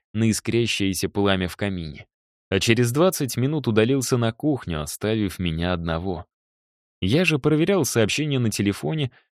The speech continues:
когда в гостиную вошла девушка с длинными русыми волосами.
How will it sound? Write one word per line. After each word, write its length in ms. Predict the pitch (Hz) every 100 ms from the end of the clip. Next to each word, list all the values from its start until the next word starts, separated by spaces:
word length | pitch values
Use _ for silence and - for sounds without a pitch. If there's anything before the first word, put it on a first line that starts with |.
| _
когда 320 | 92 98 165
в 40 |
гостиную 680 | 147 139 - 185 175 160 127
вошла 360 | 107 - 147 117
девушка 480 | 101 143 123 -
с 80 | 98
длинными 500 | 82 90 127 120 101
русыми 420 | 85 98 - 95
волосами. 720 | 90 85 82 - 104 82 80